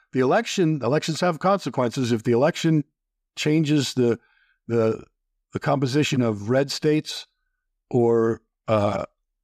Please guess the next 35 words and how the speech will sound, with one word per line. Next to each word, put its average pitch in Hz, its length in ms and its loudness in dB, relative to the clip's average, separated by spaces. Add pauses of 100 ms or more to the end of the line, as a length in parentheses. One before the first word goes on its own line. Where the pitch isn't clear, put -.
(880)
the 117 80 -2
Congress 135 640 0 (880)
or 120 140 0
the 110 80 -2
presidency, 147 840 0 (380)
you 139 180 0
know, 117 100 0
some 147 200 0
of 147 80 2
this 131 100 0
stuff 135 280 0
is 113 120 -4
going 123 220 0
to 113 60 2
get 113 180 0
pushed - 340 -2
through. 135 460 2 (1000)
There 110 120 0
might 120 200 0
be 120 120 2
some 113 220 0
new 120 140 2
Supreme 117 380 0
Court 110 280 -2
justices. 135 640 -2 (1300)
The 123 100 -4
gun 156 220 2
ban 208 200 2
lobby 185 260 2
is 127 100 -2
playing 160 260 0
the 135 60 2
long 135 300 2
game 95 240 2
here. 87 240 -4